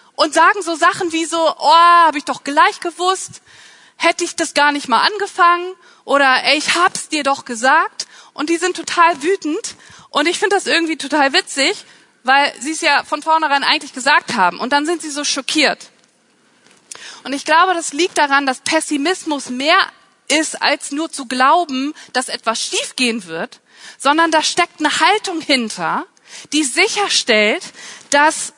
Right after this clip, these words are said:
ähm, tatsächlich das schlimmste Szenario eintrifft.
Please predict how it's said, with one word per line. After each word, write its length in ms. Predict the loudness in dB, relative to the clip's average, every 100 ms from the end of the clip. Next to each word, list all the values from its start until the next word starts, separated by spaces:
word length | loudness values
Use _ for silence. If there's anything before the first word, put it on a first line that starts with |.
| -2
ähm, 300 | 0 2 -2 -4
tatsächlich 760 | -2 -2 0 0 0 -4 -4
das 180 | -2 -4
schlimmste 560 | -4 -6 -8 -6 -6 -6
Szenario 840 | -8 -6 2 2 2 0 0 -2 -6 _ _
eintrifft. 800 | -2 0 0 -4 -4 -4 -6 -20